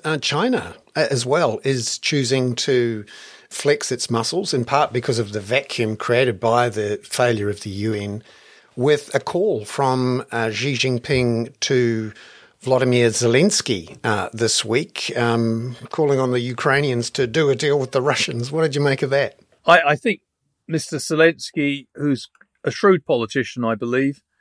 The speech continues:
Speaker 2: was very courteous towards the Chinese and said how much he appreciated their efforts. He's looking at every attempt to drive a wedge between the Russians and the Chinese,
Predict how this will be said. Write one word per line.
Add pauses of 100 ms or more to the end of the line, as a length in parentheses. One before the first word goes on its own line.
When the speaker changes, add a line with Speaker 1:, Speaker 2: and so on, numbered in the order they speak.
(340)
Speaker 2:
was (560)
very
courteous
towards
the
Chinese
and
said
how
much
he
appreciated
their
efforts. (300)
He's
looking
at
every
attempt
to
drive
a
wedge
between
the
Russians
and
the
Chinese,